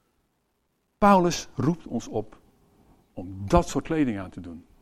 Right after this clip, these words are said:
Niet de lichtgewapende, be-, bewapende politieagent die aan de deur klopt van, "Mag ik even binnenkomen?" Nee. De Special Forces.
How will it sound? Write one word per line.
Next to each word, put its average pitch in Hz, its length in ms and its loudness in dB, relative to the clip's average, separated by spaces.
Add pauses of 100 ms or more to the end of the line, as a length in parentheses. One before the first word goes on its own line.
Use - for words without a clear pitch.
Niet 190 220 2
de 131 160 4
lichtgewapende, 117 680 0
be-, 110 260 0
bewapende 110 560 0
politieagent 135 640 0
die 127 120 0
aan 101 100 -4
de 98 60 -6
deur 123 220 4
klopt 107 260 -2
van, 92 240 -8 (580)
"Mag 165 220 -6
ik - 60 -20
even 101 180 -10
binnenkomen?" 165 580 0 (560)
Nee. 202 260 2 (1600)
De 104 80 -12
Special - 400 -10
Forces. 98 540 -16